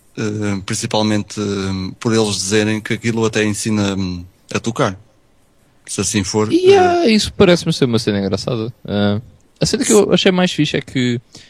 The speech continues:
Speaker 2: aquele sistema de jam que eles tinham, eh, em que basicamente tu estás a tocar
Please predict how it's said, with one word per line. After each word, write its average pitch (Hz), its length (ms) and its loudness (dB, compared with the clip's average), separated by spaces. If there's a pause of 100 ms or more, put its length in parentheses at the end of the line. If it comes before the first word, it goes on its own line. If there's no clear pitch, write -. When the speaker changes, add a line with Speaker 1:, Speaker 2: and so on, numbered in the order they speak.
(440)
Speaker 2:
aquele 113 300 2
sistema 123 320 -2
de 107 160 -6
jam 101 320 -2 (200)
que - 80 -8
eles - 120 -12
tinham, 101 320 -4 (280)
eh, 95 680 -4
em 95 40 -8
que 98 400 0
basicamente 101 360 0
tu - 40 -12
estás 101 180 -2
a 101 80 -2
tocar 95 420 2